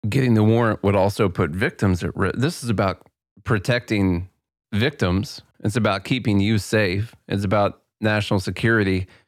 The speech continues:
Charlie, you literally, you're supposed to get a warrant before you search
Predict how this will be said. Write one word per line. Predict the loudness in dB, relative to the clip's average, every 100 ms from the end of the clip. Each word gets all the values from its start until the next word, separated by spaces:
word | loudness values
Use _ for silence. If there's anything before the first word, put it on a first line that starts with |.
| _ _ _ _ _ _ _ _ _ _
Charlie, | -2 2 2 0
you | 0 2 2
literally, | 2 4 4 4 0 -4 _ -4
you're | 0 2
supposed | 0 0 0 0
to | -2
get | 0 2
a |
warrant | 2 2 2 0
before | -2 0 2 2
you | 2 0 -2
search | 0 0 0 -4 -12